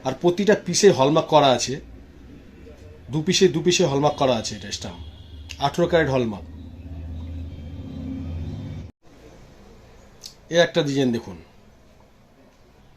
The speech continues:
আগের যে দেখেছেন আপনার তিন হাজার বত্রিশশো, তার থেকে এগুলো একটু সাইজ একটু বড়, অনেকেই চেয়েছিলেন যে একটু বড় সাইজ করতে, সামান্য কিছুটা বড় সাইজ আছে আগের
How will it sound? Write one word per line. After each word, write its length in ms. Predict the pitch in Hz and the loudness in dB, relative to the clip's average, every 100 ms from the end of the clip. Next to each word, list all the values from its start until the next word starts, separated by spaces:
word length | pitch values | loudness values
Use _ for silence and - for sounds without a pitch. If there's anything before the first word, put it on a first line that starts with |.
| - _ - _ _ - _ _ _ | -20 _ -20 _ _ -20 _ _ _
আগের 200 | 135 180 | -2 4
যে 100 | 190 | 6
দেখেছেন 300 | 180 180 185 | 8 8 6
আপনার 160 | 180 175 | 4 2
তিন 160 | 175 | 2
হাজার 220 | 165 175 | 6 8
বত্রিশশো, 420 | 151 156 - 151 180 | 6 0 -2 -4 0
তার 220 | 175 - | 0 2
থেকে 140 | 180 | 4
এগুলো 180 | 170 165 | 4 2
একটু 120 | 156 | -4
সাইজ 240 | - 143 143 | -2 0 0
একটু 220 | - 175 | -2 0
বড়, 180 | 151 156 | 2 4
অনেকেই 260 | 139 147 | 2 0
চেয়েছিলেন 440 | 143 147 147 175 143 | 0 0 0 0 0
যে 60 | |
একটু 180 | 131 - | -2 -2
বড় 240 | 127 131 | 2 4
সাইজ 240 | 131 147 139 | 4 0 -2
করতে, 280 | 131 120 123 | -6 -6 -6
সামান্য 340 | - 123 123 | -2 -2 -2
কিছুটা 280 | 123 139 135 | -4 -2 -2
বড় 240 | 113 123 | 0 -2
সাইজ 200 | 131 139 | -2 0
আছে 240 | 120 117 | 0 -2
আগের 120 | 107 | -6